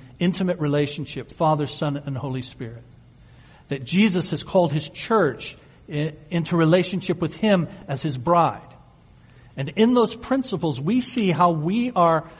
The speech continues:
to emulate the character of our God, the character of our Savior Christ, in our marriage relationship. And then in turn, that issues forth in our physical relationship.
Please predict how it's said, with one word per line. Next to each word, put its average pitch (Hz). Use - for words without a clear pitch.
to 175
emulate 220
the 151
character 220
of 185
our 175
God, 135
the 131
character 214
of 175
our 175
Savior 160
Christ, -
in 202
our 226
marriage 190
relationship. 143
And 117
then 202
in 185
turn, 156
that 151
issues 135
forth 123
in 131
our 120
physical 131
relationship. 110